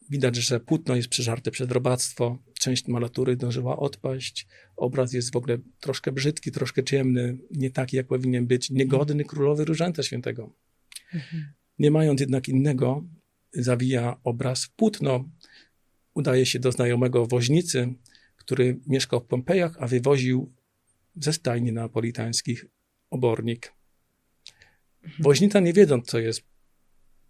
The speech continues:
Speaker 1: tymże właśnie pakunku, jedzie do, e, Pompeju, Bartolo jedzie pociągiem równolegle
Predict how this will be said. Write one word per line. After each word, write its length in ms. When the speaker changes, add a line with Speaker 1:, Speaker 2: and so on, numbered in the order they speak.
Speaker 1:
tymże 300
właśnie 280
pakunku, 560
jedzie 340
do, 320
e, 300
Pompeju, 460
Bartolo 400
jedzie 200
pociągiem 420
równolegle 560